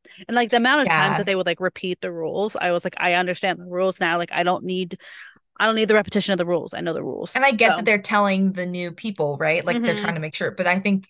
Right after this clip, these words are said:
Speaker 2: your suggestion of, like, it being episodes, like, that would be pretty cool. Are
Speaker 1: Yeah.
Speaker 2: all of the books based around this time traveling cafe? Like,
Speaker 1: I
Speaker 2: is
Speaker 1: think
Speaker 2: that
Speaker 1: s-,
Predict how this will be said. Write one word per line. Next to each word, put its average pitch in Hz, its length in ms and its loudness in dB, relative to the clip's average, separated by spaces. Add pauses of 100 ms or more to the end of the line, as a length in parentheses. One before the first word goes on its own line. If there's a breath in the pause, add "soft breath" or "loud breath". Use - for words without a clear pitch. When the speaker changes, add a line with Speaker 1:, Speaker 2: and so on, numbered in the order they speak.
(120)
Speaker 2:
your 175 180 -6
suggestion 170 420 -2
of, 151 60 -4
like, 151 220 -2
it 160 120 -4
being 156 300 -6
episodes, 214 540 -2
like, 165 240 -2
that 156 160 2
would 175 100 -2
be 165 80 -8
pretty 147 240 -6
cool. 151 380 -4 (280 loud breath)
Are 220 200 6
Speaker 1:
Yeah. - 80 2
Speaker 2:
all 220 240 6
of - 80 -4
the 466 180 2
books 254 400 -4 (280)
based 190 280 -2
around 208 200 2
this 202 120 -2
time 180 180 -2
traveling 202 320 -2
cafe? 190 600 -2
Like, 180 180 -4
Speaker 1:
I 190 60 2
Speaker 2:
is 190 60 0
Speaker 1:
think 165 120 4
Speaker 2:
that 190 120 0
Speaker 1:
s-, - 100 -12